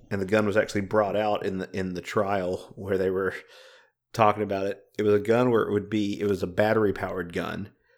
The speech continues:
so there wouldn't be an explosion involved, I think. And it would launch a gun where the tip was made of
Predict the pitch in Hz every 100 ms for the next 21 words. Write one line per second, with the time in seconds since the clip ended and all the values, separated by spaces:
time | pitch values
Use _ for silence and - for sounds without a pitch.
0 | _ - 98 98 101 98 95 92 - -
1 | - 101 101 107 131 139 135 135 123 120
2 | 123 135 131 127 135 143 - - - -
3 | _ _ 107 98 101 104 107 - - 98
4 | 92 90 - _ _ _ _ _ - 113
5 | 113 110 110 110 104 92 - - 113 107
6 | 98 98 92 85